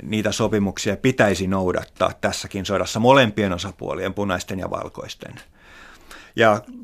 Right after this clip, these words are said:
murha on kyllä ihan tässä, ö, hyvä, hyvä termi, koska silloin kun ammutaan, ammutaan vankeja systemaattisesti,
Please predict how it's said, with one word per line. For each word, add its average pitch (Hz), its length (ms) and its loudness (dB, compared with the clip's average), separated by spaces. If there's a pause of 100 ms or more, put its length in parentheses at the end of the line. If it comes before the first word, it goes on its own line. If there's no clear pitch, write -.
(120)
murha 127 380 4
on 147 100 2
kyllä 131 240 6
ihan 120 260 2
tässä, 101 320 -2 (180)
ö, - 60 -14 (800)
hyvä, 98 240 0 (140)
hyvä 101 180 0
termi, 92 440 0
koska - 460 -4
silloin 98 320 -2
kun 123 120 0
ammutaan, 107 540 2 (380)
ammutaan 107 500 4
vankeja 101 580 4 (500)
systemaattisesti, 98 1300 -2